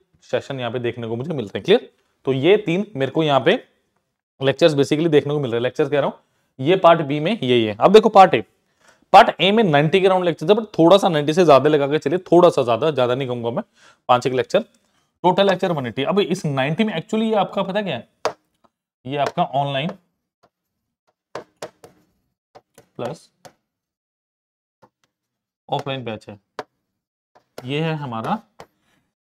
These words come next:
ऑनलाइन प्लस ऑफलाइन बैच स्टूडेंट्स, क्लियर? जिसके अंदर आपको क्या मिल रहा है, ये नाइंटी लेक्चर जो है ना, ये आपको, ये आपको ऑनलाइन लाइव बैच में मिल रहे हैं।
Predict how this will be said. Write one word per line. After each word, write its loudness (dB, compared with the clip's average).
ऑनलाइन 0
प्लस 0
ऑफलाइन -2
बैच -6
स्टूडेंट्स, -10
क्लियर? 2
जिसके -4
अंदर -2
आपको -2
क्या 0
मिल -4
रहा -6
है, -14
ये 2
नाइंटी -2
लेक्चर 0
जो -4
है -4
ना, -6
ये -2
आपको, -2
ये -4
आपको -2
ऑनलाइन -4
लाइव -4
बैच -2
में -10
मिल -10
रहे -18
हैं। -20